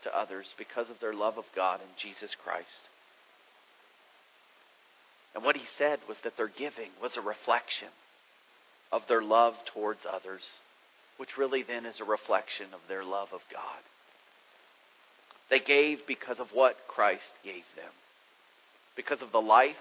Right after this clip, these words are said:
that he offered them, the forgiveness that they had been granted, because of the grace that they had received. They gave through Paul and through whatever the church at the time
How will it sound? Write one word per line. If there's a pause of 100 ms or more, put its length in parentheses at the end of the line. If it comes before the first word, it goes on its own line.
that
he
offered
them,
the
forgiveness (120)
that
they
had
been
granted,
because
of
the
grace (140)
that
they
had
received. (1080)
They
gave (140)
through
Paul
and (540)
through (640)
whatever
the
church
at
the
time